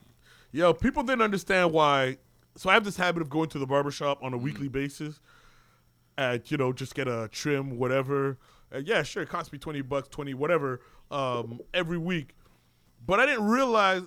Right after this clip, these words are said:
Speaker 1: like, I, I go for two reasons. One for the, the, the, the trim, and the other is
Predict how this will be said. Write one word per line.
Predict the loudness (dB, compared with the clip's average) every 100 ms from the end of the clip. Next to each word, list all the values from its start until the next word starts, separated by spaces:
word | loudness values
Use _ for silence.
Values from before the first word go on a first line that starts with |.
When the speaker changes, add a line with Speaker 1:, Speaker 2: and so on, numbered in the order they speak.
| -10 _
Speaker 1:
like, | -8 -4
I, | -2 -2
I | -2
go | -2
for | -4
two | -2 0 2
reasons. | 0 -2
One | -2 0 -2
for | -2 -4
the, | -4 -14
the, | -8 -6 -6
the, | -6 -8 -8
the |
trim, | -10 -2 -2 -2
and | -10 -4
the | 0
other | 0 0 -2
is | -2 -4